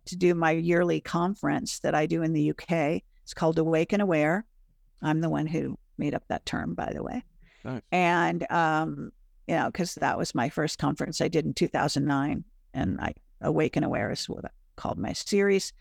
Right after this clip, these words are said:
Speaker 1: Anyway, um, so, uh, it's done at a manor house, a beautiful manor house, you know, with gardens. And it's like a garden party because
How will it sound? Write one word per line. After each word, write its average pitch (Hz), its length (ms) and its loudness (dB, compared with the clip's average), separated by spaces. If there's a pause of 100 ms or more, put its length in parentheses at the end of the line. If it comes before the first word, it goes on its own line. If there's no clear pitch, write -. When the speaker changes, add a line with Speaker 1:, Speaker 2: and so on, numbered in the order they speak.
(380)
Speaker 1:
Anyway, 202 520 4
um, 165 440 0
so, 180 340 2
uh, - 120 -2 (120)
it's - 280 -4
done 185 180 4
at 175 140 2
a 170 100 2
manor 170 380 0
house, 196 400 0
a - 20 -8
beautiful 175 340 -2
manor 165 300 0
house, 160 460 -2
you 156 120 0
know, 143 80 2
with 156 200 -4
gardens. 151 560 0 (440)
And 156 260 2
it's 165 300 -2
like 147 200 4
a 156 80 0
garden 160 380 4
party 160 320 0
because 151 640 -2